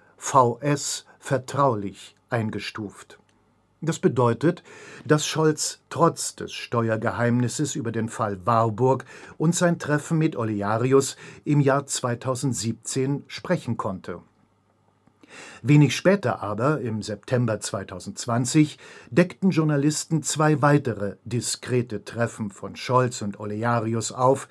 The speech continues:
und machten öffentlich, dass der Bürgermeister den Bankier zudem noch in der Sache angerufen hatte. Kurz nach diesem Telefonat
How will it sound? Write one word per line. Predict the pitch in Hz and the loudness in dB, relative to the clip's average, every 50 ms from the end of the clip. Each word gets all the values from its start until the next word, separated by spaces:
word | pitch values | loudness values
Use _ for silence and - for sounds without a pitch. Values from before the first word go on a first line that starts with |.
| - - - - - - | -18 -18 -18 -18 -12 -2
und | - 160 131 - | -2 -2 2 4
machten | 151 156 147 - - - 151 | 2 2 2 0 -2 -4 -4
öffentlich, | - 139 143 139 - 156 151 143 - 156 170 175 175 - - - - - - - | -2 -2 -2 0 0 -2 -2 -2 -2 -2 -4 -4 -6 -10 -16 -20 -20 -20 -18 -2
dass | - 143 156 - | 0 2 2 4
der | - 160 | 4 2
Bürgermeister | 139 110 139 139 131 127 127 127 120 120 117 123 131 131 - - 135 | 4 6 6 6 6 6 4 2 2 2 2 0 0 -2 -2 -2 0
den | 127 123 117 113 | 0 0 0 0
Bankier | 117 107 107 113 - - - 131 131 139 139 127 - - - _ _ | 0 -2 -2 -4 -6 -6 -4 0 2 2 2 0 -4 -14 -20 _ _
zudem | - - 143 117 131 127 127 131 131 | -2 0 0 2 2 0 2 2 0
noch | 127 117 - | 0 -2 -4
in | 120 120 120 | -4 -2 0
der | 123 120 117 | 0 0 2
Sache | 110 135 127 - - 151 151 - - | 0 0 0 0 0 0 0 0 -2
angerufen | - 160 165 160 135 107 113 104 98 98 101 98 - - 117 98 92 | -2 0 0 0 0 0 -2 -2 -2 -4 -6 -6 -6 -6 -6 -6 -6
hatte. | 98 104 - - - 92 87 - _ _ _ _ _ _ _ _ _ _ _ _ _ _ _ _ _ _ - - - - | -6 -10 -10 -10 -10 -12 -12 -12 _ _ _ _ _ _ _ _ _ _ _ _ _ _ _ _ _ _ -20 -20 -16 -4
Kurz | - - 175 202 196 - - - | 2 6 6 6 6 4 0 0
nach | 131 123 127 120 117 113 | 4 4 4 4 4 2
diesem | - - 127 123 117 139 123 | -2 -6 -8 -4 -4 -4 -4
Telefonat | - 147 147 143 139 - - 151 139 131 123 139 170 175 - | -4 -2 -2 -2 -2 -4 -4 -2 -2 0 0 -2 -2 -4 -6